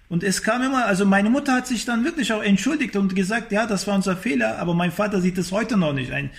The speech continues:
Er sagt immer, "Ja, du wolltest es doch, du wolltest es doch", so, weißt du? Deswegen war die Zeit zwischen elf und zwanzig sehr problematisch, aber danach, als ich dann zurückkam nach der Uni, da waren,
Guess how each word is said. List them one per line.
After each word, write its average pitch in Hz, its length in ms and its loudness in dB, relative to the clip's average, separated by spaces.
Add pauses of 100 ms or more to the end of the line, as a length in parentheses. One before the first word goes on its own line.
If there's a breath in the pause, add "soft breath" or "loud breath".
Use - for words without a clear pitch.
(220 loud breath)
Er 147 100 -4
sagt 190 280 -4
immer, 202 160 2
"Ja, 220 260 2
du 226 160 2
wolltest 220 380 2
es - 180 -2
doch, 135 240 -4
du 247 140 -2
wolltest 190 340 0
es 156 180 -4
doch", 131 160 -8
so, 151 300 -8
weißt 165 220 -4
du? 262 160 -2 (920 loud breath)
Deswegen 190 440 0
war 180 160 4
die 190 100 2
Zeit 208 300 -2
zwischen 185 240 0
elf 180 240 0
und 185 120 2
zwanzig 180 480 -2
sehr 175 160 0
problematisch, 175 680 -2
aber 165 180 -2
danach, 170 640 -4
als 170 160 -6
ich 165 140 -6
dann 160 160 -4
zurückkam 180 640 -2
nach 175 180 -2
der 170 160 -4
Uni, 185 420 2
da 160 220 -4
waren, 165 220 -2